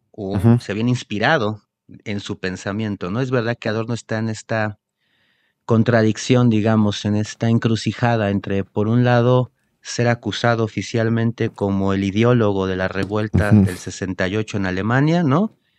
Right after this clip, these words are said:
Speaker 1: Y por otro lado, los propios, eh, ejecutores de la supuesta revuelta más bien lo ven como un traidor, como un tibio, como has dicho, ¿no? Como que está en la Torre de Marfil, mucho se ha hablado de
Speaker 2: Ujú.
Speaker 1: eso en, en su caso.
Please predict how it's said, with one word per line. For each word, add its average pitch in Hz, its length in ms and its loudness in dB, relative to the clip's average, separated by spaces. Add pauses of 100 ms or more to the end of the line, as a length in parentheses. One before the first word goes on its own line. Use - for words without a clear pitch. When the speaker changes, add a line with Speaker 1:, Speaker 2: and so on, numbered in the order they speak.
(300)
Speaker 1:
Y 160 120 2
por 127 160 4
otro 135 200 2
lado, 139 240 4
los 104 240 0
propios, 117 720 -2 (260)
eh, 101 640 -4
ejecutores 113 840 2
de 98 120 -2
la 95 200 0
supuesta 113 540 -4
revuelta 120 500 0
más 107 220 0
bien 110 160 0
lo 101 120 0
ven 104 200 -2
como 101 240 -2
un 104 120 0
traidor, 113 600 0 (480)
como 98 240 -2
un 101 120 0
tibio, 160 440 0
como 107 240 -4
has 113 120 -2
dicho, 151 340 -4
¿no? 170 200 0
Como 101 320 -2
que - 60 -12
está - 160 -4
en 110 60 0
la 107 80 2
Torre 113 240 2
de 98 100 2
Marfil, 98 460 -2
mucho 117 280 -4
se 104 140 -8
ha 101 60 0
hablado 98 340 -4
de 101 80 4
Speaker 2:
Ujú. 101 100 8
Speaker 1:
eso 98 180 -2
en, 90 180 -12
en 90 100 -10
su - 160 -14
caso. 143 460 -4